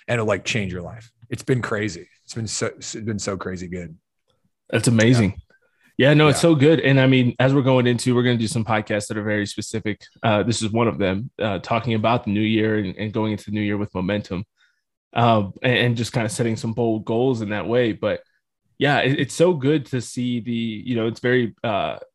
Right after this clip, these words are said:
Speaker 2: one of the things I loved about Dynamic Catholic and, and Matthew Kelly is kinda that gradual increase and improvement, you know, because I think that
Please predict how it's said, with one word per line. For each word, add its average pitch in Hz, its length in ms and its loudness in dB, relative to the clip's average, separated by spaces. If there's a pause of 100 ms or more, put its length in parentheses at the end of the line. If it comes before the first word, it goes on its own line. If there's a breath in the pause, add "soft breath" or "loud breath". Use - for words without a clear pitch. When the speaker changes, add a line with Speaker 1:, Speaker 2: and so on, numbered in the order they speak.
Speaker 2:
one 123 220 0
of 113 80 -2
the 104 60 -6
things 113 180 -4
I 107 60 0
loved 107 200 -2
about 104 180 -2
Dynamic 101 320 -2
Catholic 147 460 0
and, 110 140 -4
and 113 140 -4
Matthew 107 280 -4
Kelly 120 480 0 (380)
is 117 300 0
kinda 127 220 2
that 117 220 2
gradual 117 460 0
increase 110 680 -12
and 110 100 -8
improvement, 101 640 -8
you 113 80 2
know, 113 120 6
because 120 220 2
I 123 60 6
think 127 240 0
that 123 280 4